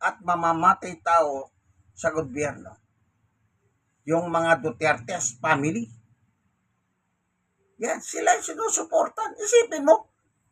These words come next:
religious ka, ang sinusuportan, magnanakaw at pumapatay ng tao. Ano ba nakalagay sa batas ng Diyos? Tingnan natin yung Biblia. Basahin ko po,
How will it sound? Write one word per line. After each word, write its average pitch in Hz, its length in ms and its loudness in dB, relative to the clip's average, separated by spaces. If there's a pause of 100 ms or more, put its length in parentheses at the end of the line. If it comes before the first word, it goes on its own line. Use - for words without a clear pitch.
(160)
religious 269 640 4
ka, - 320 2 (160)
ang 240 240 0
sinusuportan, 233 1040 4
magnanakaw 185 800 2 (320)
at 185 160 0
pumapatay 196 640 0
ng 175 160 -2
tao. 180 400 0 (320)
Ano 254 240 0
ba 285 80 2
nakalagay 226 560 2
sa 175 160 -2
batas - 640 -10 (800)
ng 180 240 -2
Diyos? 135 320 -2
Tingnan 220 400 0
natin 165 320 0
yung 147 160 -4
Biblia. 110 320 -8 (160)
Basahin 226 400 -2
ko 220 140 -8
po, 185 100 -4